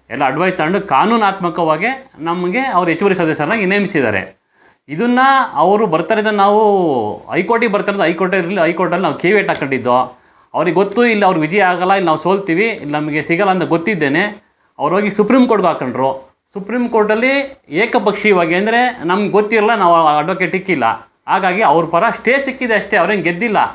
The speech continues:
ಬರೇ ನಮ್ಮ ಆಗಿರೋ ಆರ್ಡರ್ ಕಾಪಿ ಮೇಲೆ ಅವ್ರಿಗೆ ಸ್ಟೇ ಸಿಕ್ಕಿದೆ. ಆ ಸ್ಟೇಜ್ನ ನಾವೂ ಕ್ಯಾನ್ಸಲ್ ಮಾಡಿಸ್ತೀವಿ. ನಮ್ಮ ಪರ ನಾವು ಒಳ್ಳೆ ಸೀನಿಯರ್ ಕೌನ್ಸಿಲ್ ಆಗಲೇ ಮಾತಾಡಿದ್ದೀವಿ, ಅವ್ರು ಅಲ್ಲಿ ಅಪೀಲ್ ಹೋಗ್ತಾ ಇದ್ದಾರೆ.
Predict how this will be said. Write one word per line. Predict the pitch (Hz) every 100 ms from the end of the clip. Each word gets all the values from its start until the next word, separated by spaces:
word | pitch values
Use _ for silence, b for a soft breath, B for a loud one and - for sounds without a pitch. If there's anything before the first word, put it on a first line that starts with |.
| B B B B 110
ಬರೇ | 147 220 262
ನಮ್ಮ | 180 185 175
ಆಗಿರೋ | 139 208 226
ಆರ್ಡರ್ | 196 180 208 214
ಕಾಪಿ | 180 175
ಮೇಲೆ | 165 147 208
ಅವ್ರಿಗೆ | 208 180
ಸ್ಟೇ | - 269
ಸಿಕ್ಕಿದೆ. | 262 - 143 131 123 - b b b
ಆ | 196
ಸ್ಟೇಜ್ನ | 220 - 208 247 240 254 262
ನಾವೂ | 180 190 226 233 262 269 220 190 175
ಕ್ಯಾನ್ಸಲ್ | 214 262 254
ಮಾಡಿಸ್ತೀವಿ. | 220 190 185 208 240 240 B B 135
ನಮ್ಮ | 180 208
ಪರ | 208
ನಾವು | 208 180 208 185
ಒಳ್ಳೆ | 196 196 180 165 123 107 -
ಸೀನಿಯರ್ | 214 208
ಕೌನ್ಸಿಲ್ | 208 180 175 160 160 165
ಆಗಲೇ | 151 143 165 165 143 110 - _ B B B -
ಮಾತಾಡಿದ್ದೀವಿ, | 156 185 175 165 180 202
ಅವ್ರು | 196 135
ಅಲ್ಲಿ | 151 160
ಅಪೀಲ್ | 139 139
ಹೋಗ್ತಾ | 165 185 170
ಇದ್ದಾರೆ. | 151 156